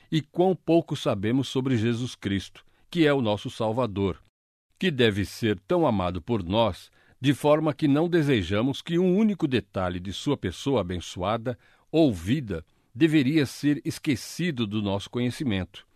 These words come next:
E senti isso no meu coração quando cheguei a essa passagem novamente.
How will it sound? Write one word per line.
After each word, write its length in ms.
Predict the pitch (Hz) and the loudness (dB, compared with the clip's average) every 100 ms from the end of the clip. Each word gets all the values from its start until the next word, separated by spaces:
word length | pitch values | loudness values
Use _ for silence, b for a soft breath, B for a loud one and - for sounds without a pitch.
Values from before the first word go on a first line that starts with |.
| _ _ _ - | _ _ _ -8
E 80 | |
senti 400 | 160 185 151 190 | -2 2 2 2
isso 500 | 190 156 175 - 104 - | -2 0 -2 -4 -10 0
no 100 | 127 | 4
meu 200 | 131 131 | 4 4
coração 580 | 135 113 - - 135 120 b b b b | 0 -4 -4 -4 -4 -4 b b b b
quando 220 | 156 156 | 0 0
cheguei 500 | - 160 101 123 139 | 0 -2 0 0 0
a 200 | 147 120 | 0 2
essa 280 | 127 143 147 | 2 0 -4
passagem 600 | 127 110 - 104 104 113 | -6 -6 -4 -2 -2 -2
novamente. 800 | 98 107 113 95 80 73 - | 0 0 -2 -4 -6 -12 -18